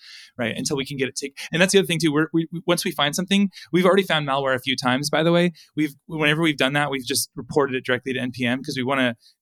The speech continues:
not only protect people who are using Socket,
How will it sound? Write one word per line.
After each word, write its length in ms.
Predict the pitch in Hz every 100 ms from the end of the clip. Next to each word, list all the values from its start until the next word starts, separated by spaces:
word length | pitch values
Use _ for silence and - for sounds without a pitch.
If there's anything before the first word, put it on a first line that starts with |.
| _
not 240 | - 147 147
only 220 | 147 139
protect 380 | 131 - 135 -
people 220 | 131 135
who 100 | 131
are 80 | 127
using 280 | 123 135 127
Socket, 480 | 117 131 - 165